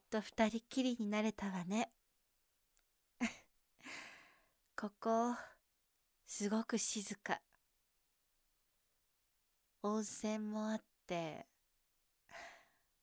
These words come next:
露天風呂もあるんだって。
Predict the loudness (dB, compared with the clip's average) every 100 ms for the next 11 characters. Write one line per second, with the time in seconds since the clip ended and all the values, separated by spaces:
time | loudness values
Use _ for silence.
0 | _ _ _ _ _ _ _ -4 -4 0
1 | 0 2 0 0 0 2 0 0 0 -2
2 | -4 -8 _ 0 4 4